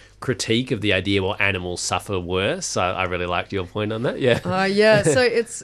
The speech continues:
Speaker 2: it's kind of like we've got this bar set. Okay, animals suffer the worst, what they go through in farms and slaughterhouses. And it's almost as if people are saying, "If,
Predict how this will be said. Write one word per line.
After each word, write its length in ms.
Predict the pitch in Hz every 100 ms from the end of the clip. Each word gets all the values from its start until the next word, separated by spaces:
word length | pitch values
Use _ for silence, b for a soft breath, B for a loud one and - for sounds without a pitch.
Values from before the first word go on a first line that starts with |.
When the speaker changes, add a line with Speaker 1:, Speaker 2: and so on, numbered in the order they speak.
| -
Speaker 2:
it's 180 | 233 -
kind 240 | 226 220
of 140 | 240
like 340 | 247 254 240 - _
we've 160 | - 214
got 200 | 214 170
this 180 | 208 -
bar 300 | 196 202 233
set. 240 | - 185
Okay, 200 | 185 202 180
animals 540 | 190 202 214 208 196
suffer 420 | - - 185 202
the 100 | 180
worst, 480 | 180 190 180 175 - -
what 240 | 180 185 160
they 100 | 180
go 220 | 180 175
through 180 | 175 185
in 140 | 170
farms 420 | 170 170 165 170
and 120 | 170 160
slaughterhouses. 880 | 170 170 170 170 160 165 165 -
And 340 | - 180 180 165 b b b b b -
it's 220 | 202 -
almost 560 | 190 185 190 185 - -
as 180 | 202 190
if 140 | -
people 260 | 190 185 190
are 60 |
saying, 280 | 175 185 175
"If, 280 | 180 170